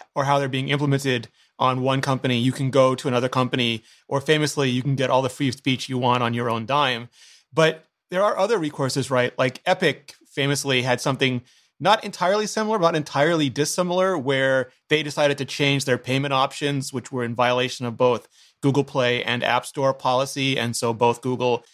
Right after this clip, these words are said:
and Apple removed Fortnite from the App Store, and Epic <laughs> just sued everybody.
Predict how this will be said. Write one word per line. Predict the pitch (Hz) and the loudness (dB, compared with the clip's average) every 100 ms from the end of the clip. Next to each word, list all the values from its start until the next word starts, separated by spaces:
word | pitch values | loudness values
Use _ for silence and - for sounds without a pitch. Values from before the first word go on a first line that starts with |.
| _ | _
and | - 123 | -2 0
Apple | 127 123 127 120 | 2 0 -2 -4
removed | 123 123 131 127 113 - _ | -2 2 2 0 -4 -14 _
Fortnite | 170 180 151 117 110 _ _ _ | 2 2 2 0 -2 _ _ _
from | 165 202 | -2 0
the | 208 | 0
App | 123 123 | 0 0
Store, | - 131 120 117 - _ | -2 0 2 0 -6 _
and | - 139 | -4 2
Epic | 147 151 156 | 2 2 -2
<laughs> | |
just | - 143 - _ - - | -2 -2 -4 _ -20 -12
sued | - 147 127 - _ _ | 2 2 2 -4 _ _
everybody. | 175 170 160 131 120 117 | 2 2 2 -2 -4 -8